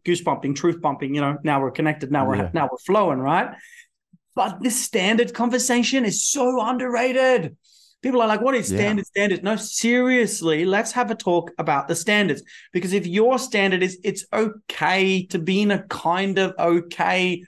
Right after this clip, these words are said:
Speaker 1: but quite often crappy relationship," it, it's okay to suffer at work. I mean, it's the majority of the time of my life,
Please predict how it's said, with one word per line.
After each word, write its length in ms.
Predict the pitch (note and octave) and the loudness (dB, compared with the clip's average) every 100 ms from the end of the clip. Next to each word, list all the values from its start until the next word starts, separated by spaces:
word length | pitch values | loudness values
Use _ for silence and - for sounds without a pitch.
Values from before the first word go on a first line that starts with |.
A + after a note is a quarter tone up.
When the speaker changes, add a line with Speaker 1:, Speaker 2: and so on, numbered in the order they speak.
| _ | _
Speaker 1:
but 220 | - A3+ - | -4 -4 0
quite 260 | C4+ A#3+ | 0 2
often 460 | F#3 F3+ - G3 F3 | 0 -2 -4 -4 -4
crappy 420 | - G3 D3+ G3 | -6 -6 -4 -2
relationship," 800 | F3+ F3+ D#3+ E3+ - F#3+ - A#3 | 0 2 0 0 -2 -2 -2 0
it, 220 | D4 B3 - - - | 0 -2 -8 -20 -6
it's 260 | - B3 - | -2 -2 0
okay 840 | G#3+ F#3+ G3+ C#3+ D#3+ F#3 G3 F#3 | 0 0 -4 0 2 2 2 0
to 120 | F#3 | -2
suffer 720 | F#3 - - E3 E3 - G3 F#3+ | -2 0 0 0 -2 -2 2 2
at 180 | G3+ | 0
work. 540 | F3 D#3+ E3 F3+ F#3+ F#3+ - - - | 0 2 4 4 2 -4 -18 -20 -8
I 120 | - A3+ | -2 0
mean, 180 | D#3 | 0
it's 140 | A#2+ A#2 | -2 -6
the 80 | C3+ | -2
majority 480 | C3+ C3 E3+ E3 | -2 2 2 4
of 160 | D#3+ D3+ | 2 0
the 60 | D#3+ | -2
time 340 | F3+ F3 E3 | 0 0 0
of 80 | D3 | -2
my 220 | E3+ F3 | 0 2
life, 440 | F#3+ A3+ A3+ A3 | 2 2 2 -2